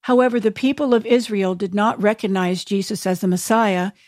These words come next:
and he ended up dying on the cross. Jesus promised his second advent, that he would come to the earth again. He said that when he returned,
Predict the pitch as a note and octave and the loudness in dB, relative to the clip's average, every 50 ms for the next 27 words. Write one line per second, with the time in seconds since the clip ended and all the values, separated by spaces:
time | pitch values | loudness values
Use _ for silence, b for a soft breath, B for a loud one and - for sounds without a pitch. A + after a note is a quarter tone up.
0 | b b b b b b b - G3 G3 G3 - G3+ G3 - - G#3+ A3+ A#3+ A#3 | b b b b b b b -2 -2 0 0 0 -2 -2 0 2 4 4 4 4
1 | G#3+ G#3 G3+ - G3 G#3 G3+ G3 G3 G3 G3 F#3+ F#3+ F#3+ F#3 - - F#3+ E3+ D#3 | 2 2 0 -2 -2 -2 0 0 0 0 0 0 0 0 -2 -4 -4 -4 -4 -2
2 | D3+ F3 - - - - - _ _ _ _ _ _ _ _ _ _ - D#3+ A3 | -4 -6 -8 -10 -12 -12 -14 _ _ _ _ _ _ _ _ _ _ -4 0 2
3 | A#3+ B3+ A#3+ B3+ A#3 - - - - - B3 A#3+ A#3+ A#3 G#3+ G3+ - - - G#3+ | 2 4 2 2 0 -2 -4 -8 -4 -2 0 2 2 2 2 0 -2 -4 -4 -4
4 | G3+ - - - G3 F#3+ - G3 F#3+ - G3+ G3+ G#3 - F3+ E3 E3+ E3+ - - | -4 -2 -2 -2 -2 -2 -4 -6 -4 -4 -2 -4 -4 -4 -6 -6 -6 -8 -8 -12
5 | - _ _ _ - F#3+ G3 G3 F#3+ G3 G3 - - - - G#3 F#3+ G3 G3 - | -14 _ _ _ -4 -2 0 0 0 0 -4 -6 -6 -6 -2 -2 -2 -2 -2 -4
6 | - G3 G#3 G3+ D3+ - F3+ F3+ F3+ - F3 - F#3+ F3+ E3+ E3 - - F3+ - | -4 -4 -4 -4 -4 -4 -4 -4 -6 -6 -8 -6 -4 -4 -4 -4 -6 -8 -10 -12
7 | _ _ _ b b b b b b b b b - - A3+ G3+ - - A#3 A3+ | _ _ _ b b b b b b b b b -4 -2 -2 -2 0 0 2 2
8 | B3 C4 B3 C4 B3+ - A3 G#3+ A3 A3+ A3 A3+ A#3 B3 B3+ B3 - - G#3+ F3 | 2 2 0 -2 -2 0 0 0 2 2 2 0 0 0 -2 -2 -2 -2 -2 0
9 | F3 F3+ F3+ F#3 F#3 | 0 0 0 -2 -4